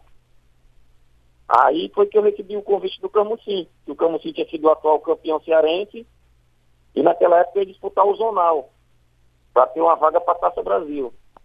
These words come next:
E aí eu falei assim, "Agora chegou minha hora, eu vou tentar no futsal." Pedi as contas da empresa e fui pro Camusim.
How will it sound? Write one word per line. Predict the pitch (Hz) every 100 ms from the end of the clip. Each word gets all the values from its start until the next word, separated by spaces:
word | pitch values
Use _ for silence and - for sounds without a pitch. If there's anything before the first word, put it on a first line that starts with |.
| _ _ - _ -
E | -
aí | 151
eu |
falei | - 147 147
assim, | -
"Agora | 123 127 156
chegou | 185 175 196
minha | 220
hora, | 147 135
eu |
vou | 135
tentar | 151 151 156
no | 170
futsal." | - 190 - 156 107 - - _ _ _ _ _
Pedi | 135 135
as | 165
contas | - 180 160
da | 170
empresa | 175 160 165 190 202 262 294 - - - _
e | 294
fui | -
pro | -
Camusim. | 214 220 254 214